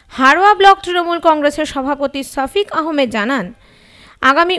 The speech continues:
উনিশে জানুয়ারি ব্রিগেডের জনসভা থেকে দলের সুপ্রিমো মমতা বন্দ্যোপাধ্যায় কি বার্তা দেবেন, তা জানার জন্য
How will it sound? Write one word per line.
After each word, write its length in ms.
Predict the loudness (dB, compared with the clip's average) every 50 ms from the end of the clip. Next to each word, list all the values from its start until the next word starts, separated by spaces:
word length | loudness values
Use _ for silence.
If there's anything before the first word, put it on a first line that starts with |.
| -2
উনিশে 300 | -2 -2 -2 -2 0 0 0
জানুয়ারি 440 | 2 2 2 2 2 2 2 2 0
ব্রিগেডের 420 | 0 0 -2 -2 0 0 0 0 0
জনসভা 520 | 0 0 0 0 -2 -2 -2 -2 -2 -2
থেকে 280 | -2 -4 -4 -2 -2 -2 -4 -4 -2 -2
দলের 240 | -2 0 0 -2 -4 -4
সুপ্রিমো 440 | -6 -8 -8 -6 -6 -4 -2 -2 -2
মমতা 380 | -2 0 -2 -2 -2 -2 0 0
বন্দ্যোপাধ্যায় 640 | 2 0 0 0 2 2 2 2 2 0 -2 -4 -2
কি 100 | -4 -4 -2 0 0
বার্তা 280 | 0 -2 -2 -2 0 0
দেবেন, 280 | 0 0 0 -2 -2 -4 -8 -14 _ -20 -20 -20 -20 _ _ -2
তা 80 | -2 0
জানার 320 | 0 0 0 0 0 0 0
জন্য 180 | -2 -4 -2